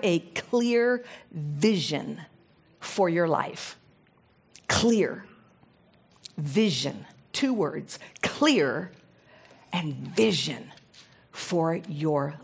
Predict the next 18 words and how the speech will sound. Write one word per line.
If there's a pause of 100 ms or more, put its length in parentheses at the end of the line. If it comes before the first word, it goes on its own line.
life. (840)
I
do
a
lot
of
coaching,
a
lot
of
counseling, (800)
speaking
as, (140)
as
you
heard (260)
today,
writing.